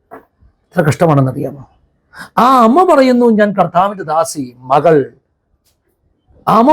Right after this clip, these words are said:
പറയുന്നു, "അവൻ എൻ്റെ രക്ഷകനാ." അമ്മയ്ക്ക് മകൻ രക്ഷകനായിരിക്കുമ്പോൾ അവൾ,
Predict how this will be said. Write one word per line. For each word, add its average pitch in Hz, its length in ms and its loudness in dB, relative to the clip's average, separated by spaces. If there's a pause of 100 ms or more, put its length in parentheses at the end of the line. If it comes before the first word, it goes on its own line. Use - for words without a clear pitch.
പറയുന്നു, 262 320 2
"അവൻ 220 200 2
എൻ്റെ 208 140 0 (100)
രക്ഷകനാ." 185 500 -6 (600)
അമ്മയ്ക്ക് 269 640 2 (800)
മകൻ 220 200 2 (120)
രക്ഷകനായിരിക്കുമ്പോൾ 208 920 0 (1400)
അവൾ, 196 160 2